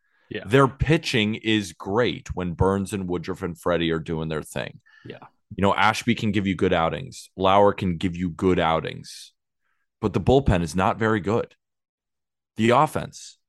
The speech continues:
Speaker 2: cannot hit a left-handed pitcher. They just, they just hit up Jordan Montgomery, which was good. You never see the Brewers do that. But this is just not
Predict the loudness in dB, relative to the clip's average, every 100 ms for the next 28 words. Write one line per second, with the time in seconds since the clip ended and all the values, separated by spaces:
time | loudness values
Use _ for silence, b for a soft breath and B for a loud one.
0 | _ _ 0 2 4 2 2 2 2 2
1 | 0 -2 -4 -4 -6 -4 -6 -6 -6 -10
2 | b b b 0 2 4 2 4 4 4
3 | 2 2 2 4 2 0 -4 -8 -8 _
4 | _ _ _ _ _ _ _ -4 0 2
5 | 2 0 0 2 2 2 0 -2 -8 -10
6 | -4 -4 -4 -6 -6 -2 -2 -4 -8 _
7 | _ _ _ _ _ _ _ _ _ _
8 | _ _ _ 0 4 4 2 _ -10 0
9 | 0 0 -6 -2 -2 -2 -10 -6 -2 0
10 | 0